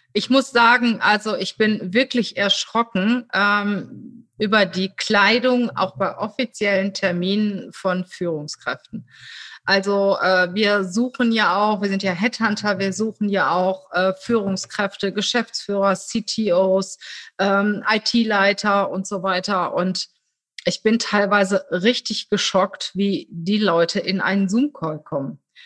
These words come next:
Und, ähm, darüber hinaus, auch wenn die, wir haben auch immer noch persönliche Gespräche für manche Positionen hier bei uns im Office.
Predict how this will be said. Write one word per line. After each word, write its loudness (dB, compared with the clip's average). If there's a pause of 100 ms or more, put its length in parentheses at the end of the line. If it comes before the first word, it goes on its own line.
(520)
Und, 2
ähm, -2
darüber 0
hinaus, 2
auch -2
wenn -2
die, -4
wir 0
haben -2
auch -4
immer 2
noch -2
persönliche 0
Gespräche 0
für -2
manche -2
Positionen 0
hier 0
bei 0
uns -2
im -6
Office. 0